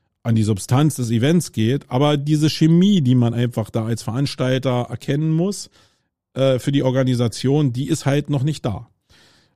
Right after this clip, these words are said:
Und deswegen ist es für uns ein sehr, sehr fragiler Moment, muss ich sagen, aber auch ein Moment, der immer eine neue Chance darstellt.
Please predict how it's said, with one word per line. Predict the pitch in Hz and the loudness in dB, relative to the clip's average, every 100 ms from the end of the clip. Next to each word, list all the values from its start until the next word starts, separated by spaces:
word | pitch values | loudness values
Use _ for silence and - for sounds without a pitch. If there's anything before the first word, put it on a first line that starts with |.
| _ | _
Und | - 135 - _ | -4 -2 -2 _
deswegen | 117 131 - 170 | -4 -4 0 0
ist | 175 170 | 0 -4
es | - | -2
für | 151 | 0
uns | - 175 220 202 - | 4 4 4 0 -2
ein | 147 147 | 0 0
sehr, | 135 160 180 | 2 2 2
sehr | 151 180 | 0 -2
fragiler | - 165 151 170 165 | -4 -8 -6 -2 0
Moment, | 160 160 160 165 | 2 2 0 -2
muss | 107 101 | -4 -4
ich | 98 | -4
sagen, | 98 104 123 165 - _ _ | -4 -2 -2 -4 -10 _ _
aber | 127 160 180 | -2 -2 2
auch | 180 | 2
ein | 165 | 4
Moment, | 175 160 135 143 202 185 - _ _ _ _ _ _ - | 4 4 4 2 0 -4 -16 _ _ _ _ _ _ -2
der | 151 - | -2 0
immer | 160 180 | 0 2
eine | 151 | 4
neue | 147 143 135 | 4 4 2
Chance | - 139 131 - | 2 -2 -2 -6
darstellt. | - - - - - | -16 -18 -18 -20 -20